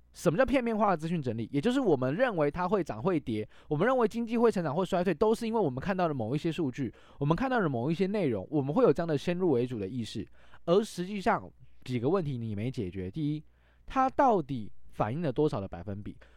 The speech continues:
就算经济真的会衰退，股市也不是没跌过啊，各位，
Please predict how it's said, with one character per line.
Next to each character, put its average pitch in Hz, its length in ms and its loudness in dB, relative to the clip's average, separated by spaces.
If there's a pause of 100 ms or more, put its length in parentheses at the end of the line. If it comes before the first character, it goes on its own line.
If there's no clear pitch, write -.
(120)
就 302 180 2
算 262 180 4
经 247 180 -2
济 240 120 -2
真 208 100 0
的 196 100 2
会 185 100 2
衰 156 200 0
退， 160 240 -2 (1200)
股 135 180 0
市 269 200 0
也 165 80 8
不 123 120 -4
是 214 120 -2
没 151 120 2
跌 131 160 0
过 160 200 2
啊， 120 40 0
各 160 120 0
位， 151 200 4